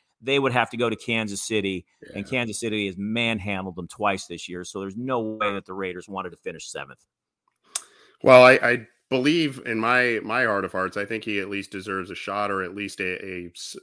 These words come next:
Speaker 2: solid shortlist interview type of thing, uh, opportunity for him based on what he's done. I, I do think that the Raiders do like to get a little splashy, obviously it being in Vegas and the whole deal, they may, they may go a different direction, but he has done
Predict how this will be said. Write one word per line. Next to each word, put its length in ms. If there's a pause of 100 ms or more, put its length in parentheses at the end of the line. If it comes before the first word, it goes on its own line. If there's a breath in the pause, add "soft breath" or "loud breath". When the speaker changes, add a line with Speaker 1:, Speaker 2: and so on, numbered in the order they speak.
Speaker 2:
solid 680
shortlist 500
interview 500
type 280
of 80
thing, 340 (640 soft breath)
uh, 40
opportunity 640
for 180
him 240
based 300
on 160
what 200
he's 220
done. 320
I, 240
I 80
do 260
think 280
that 80
the 80
Raiders 320
do 160
like 180
to 80
get 140
a 20
little 160
splashy, 560
obviously 440
it 100
being 240
in 80
Vegas 420
and 100
the 80
whole 180
deal, 280
they 120
may, 240
they 120
may 140
go 160
a 40
different 280
direction, 420
but 180
he 200
has 180
done 300